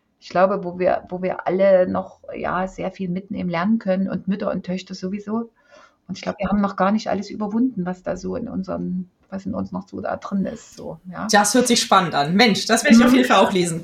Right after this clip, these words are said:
Speaker 2: Cool. Super, vielen Dank für diesen tollen Buchtipp. Liebe Manuela, ich möchte dir ganz herzlich danken für die Zeit, die du dir genommen hast, für deine netten Worte, für deine tollen Ideen, die du hast,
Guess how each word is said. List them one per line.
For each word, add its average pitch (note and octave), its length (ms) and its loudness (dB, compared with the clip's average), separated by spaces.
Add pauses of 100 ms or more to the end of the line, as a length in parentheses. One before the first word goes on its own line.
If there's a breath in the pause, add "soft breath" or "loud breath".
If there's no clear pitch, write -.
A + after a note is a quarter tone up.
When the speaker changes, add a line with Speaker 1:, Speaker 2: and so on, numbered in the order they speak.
(100)
Speaker 2:
Cool. A3+ 260 6 (260 loud breath)
Super, G4 360 6
vielen C4 240 2
Dank A3+ 220 2
für D4+ 100 0
diesen B3 240 4
tollen A3+ 300 6
Buchtipp. - 600 4 (280 loud breath)
Liebe D4 220 8
Manuela, C4 720 6
ich - 100 -4
möchte D4 220 4
dir C4 80 6
ganz C4+ 200 4
herzlich B3+ 220 2
danken B3 200 4
für C4+ 100 0
die A3+ 120 2
Zeit, A#3 260 4
die A#3 80 4
du G3 80 2
dir F#3+ 140 2
genommen G3 360 6
hast, C4+ 440 0
für A#3+ 580 4
deine A#3 400 4
netten A#3 400 4
Worte, B3 360 4
für A#3+ 220 0
deine A3+ 320 4
tollen B3 340 0
Ideen, G#3+ 440 2
die A#3+ 100 6
du A3+ 160 4
hast, A#3+ 340 0